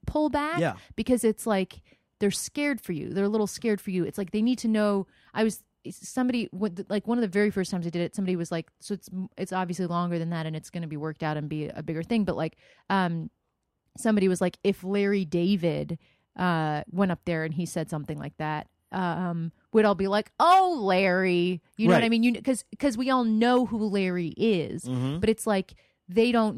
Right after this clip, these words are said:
Speaker 1: know you the way they know Larry. So it's
Speaker 2: But the other thing is that, like, if, if La-, Larry David, sight unseen, is a kind of a nebbishy looking guy with kind of a pointy face and glasses, and he looks like he sits in his room a lot by himself.
Speaker 1: Right.
Speaker 2: So if he said that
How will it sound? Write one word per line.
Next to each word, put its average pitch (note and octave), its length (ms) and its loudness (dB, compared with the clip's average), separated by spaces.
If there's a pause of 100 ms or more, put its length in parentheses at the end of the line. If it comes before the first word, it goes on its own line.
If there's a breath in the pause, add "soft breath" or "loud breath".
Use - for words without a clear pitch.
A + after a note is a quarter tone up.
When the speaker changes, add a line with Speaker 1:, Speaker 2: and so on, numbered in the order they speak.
(140)
Speaker 1:
know A3 200 4
you G3 220 0
the D#3+ 100 0
way D#3+ 100 2
they D#3 160 0
know D3+ 480 -2
Larry. D3+ 440 -4
So F#3 280 0
it's F3+ 180 2
Speaker 2:
But F3 100 2
the G3 100 0
other G#3 120 4
thing F#3 180 4
is C#3+ 80 0
that, D#3 120 2
like, C3+ 200 0
if, B2+ 220 -10
if C3+ 180 -4
La-, C#3 240 0
Larry D#3+ 240 2
David, C#3 440 0
sight C3 260 -2
unseen, B2+ 680 -2 (360)
is B2 180 -2
a B2 60 -2
kind B2+ 300 -4
of A#2+ 120 -6
a B2 100 -2
nebbishy C3 640 0
looking B2 480 -2
guy B2+ 540 -2 (480 soft breath)
with A#2+ 240 -6
kind B2 240 -4
of A2+ 100 -6
a A#2+ 240 -2 (120)
pointy C#3 380 -4
face B2+ 380 -4
and A2+ 140 -6
glasses, B2 760 -2 (460 soft breath)
and A#2+ 140 -2
he B2 80 0
looks C#3+ 240 -2
like C#3 140 -6
he C#3 100 -14
sits - 260 -10
in C3 80 -8
his B2 180 -6
room C3 220 2
a A#2+ 80 -2
lot A#2 380 -4
by A2 140 -8
himself. G2+ 680 -10
Speaker 1:
Right. F3 300 -4
Speaker 2:
So D3+ 80 2
if C#3 60 -4
he C#3 80 -2
said F3+ 280 -2
that D3+ 280 0